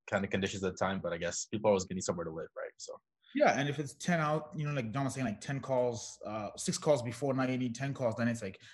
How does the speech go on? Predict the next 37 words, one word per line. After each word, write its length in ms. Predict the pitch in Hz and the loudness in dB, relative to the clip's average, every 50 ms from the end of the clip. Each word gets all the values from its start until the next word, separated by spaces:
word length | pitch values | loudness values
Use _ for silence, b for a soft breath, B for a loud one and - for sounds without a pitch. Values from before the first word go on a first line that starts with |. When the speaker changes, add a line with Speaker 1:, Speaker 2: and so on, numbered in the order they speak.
| B B B | B B B
Speaker 2:
now 140 | 151 139 135 | 0 2 2
we're 80 | 127 | 2
just 160 | 113 117 113 131 | 0 -2 -2 -2
making 240 | 127 117 101 113 | -2 0 0 0
ten 160 | - - 131 127 | 0 0 -2 -2
calls. 380 | - 87 - - - - - _ _ _ - | -4 -6 -8 -10 -12 -18 -20 _ _ _ -2
You 80 | 110 | 0
know, 80 | 110 104 | 0 0
it's 160 | 104 98 - | 0 -2 -4
like, 80 | 98 92 | -6 -8
w-, 160 | 92 101 - - | -8 -10 -10 -10
we'll 180 | 101 107 110 107 | -8 -8 -8 -6
just 240 | 98 113 104 - - | -6 -6 -6 -6 -6
make 140 | 107 95 | -6 -6
the 80 | - 101 | -6 -6
adjustment. 600 | 95 90 - 104 98 - - 98 90 90 90 - - b b b b b b b | -8 -6 -6 -6 -6 -6 -6 -6 -6 -8 -8 -12 -18 b b b b b b b
Um, 240 | 101 95 92 90 101 | -6 -4 -4 -2 -2
and 120 | 113 120 | 0 0
then 120 | 127 127 127 | 2 2 2
when 140 | 127 131 | 2 2
you, 140 | 131 135 143 - | 0 0 -2 -2
when 140 | 131 135 | -2 -2
you 100 | 135 139 | -2 -2
help 260 | 123 139 147 160 160 165 | -2 0 2 0 2 2
people 380 | 151 123 - 104 104 104 - - | 0 -2 -2 -4 -4 -6 -6 -6
and, 120 | 107 110 107 | -6 -6 -4
like, 140 | 101 101 - | -6 -6 -6
you 60 | 107 | -4
know, 160 | 107 101 101 - B B B B B B B - 147 | -4 -4 -6 -8 B B B B B B B 0 2
they 60 | 147 | 4
don't 140 | 147 151 143 | 4 4 2
know 120 | 139 123 | 2 0
the 60 | 123 110 | 0 0
whole 100 | 123 127 | 0 0
process 340 | - 139 127 - 110 110 | 0 -2 -4 -4 -4 -2
at 60 | 110 104 | 2 4
all, 320 | 113 117 117 101 85 | 6 8 8 6 4